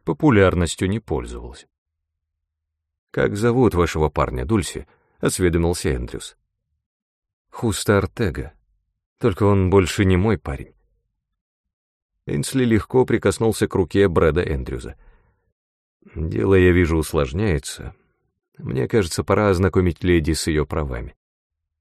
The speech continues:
«Я и сам так подумал, сержант». Эндрюс снова обратился к хозяйке квартиры.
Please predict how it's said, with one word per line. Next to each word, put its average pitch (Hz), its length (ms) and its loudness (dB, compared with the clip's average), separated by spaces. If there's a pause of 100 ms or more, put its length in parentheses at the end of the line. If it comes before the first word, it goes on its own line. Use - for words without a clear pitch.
(720)
«Я 127 220 0
и 131 100 6
сам 117 300 4
так 110 160 0
подумал, 82 340 2
сержант». 65 500 -8 (840)
Эндрюс 135 360 0
снова 120 400 4
обратился 101 480 2
к - 60 -14
хозяйке 78 420 0
квартиры. - 560 -10